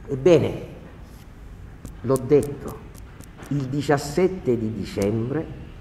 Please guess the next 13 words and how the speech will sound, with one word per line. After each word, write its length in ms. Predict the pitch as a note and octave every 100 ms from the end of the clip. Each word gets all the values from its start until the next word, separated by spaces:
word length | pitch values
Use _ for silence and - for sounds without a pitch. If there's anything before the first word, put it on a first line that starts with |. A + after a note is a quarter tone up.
| - -
Razza 440 | D3 E3+ - C#3
a 20 |
un 80 | B2
certo 360 | - B2 - D3
punto 500 | F#3+ G#3 F#3+ - - - - - - -
si 220 | - E3
rende 400 | E3+ F#3 F#3 F#3+
conto, 540 | B2+ F#2 F#2+ E2+ G#2+ - - - - - -
o 260 | - - - - - - -
fa 140 | - -
finta 300 | G#2 G2 F2
di 120 | D#3+
farlo, 760 | - D#2+ D2+ A2+ D#3+ - -